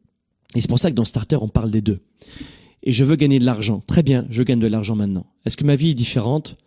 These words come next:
Oui. Oui, avant je gagnais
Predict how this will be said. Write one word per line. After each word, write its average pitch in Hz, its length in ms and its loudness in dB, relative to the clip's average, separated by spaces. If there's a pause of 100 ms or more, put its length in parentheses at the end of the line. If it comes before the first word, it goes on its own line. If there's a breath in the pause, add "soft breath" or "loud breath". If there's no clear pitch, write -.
(4000 loud breath)
Oui. 415 160 6 (1200)
Oui, 403 240 4
avant 180 240 6
je 160 120 6
gagnais 147 400 4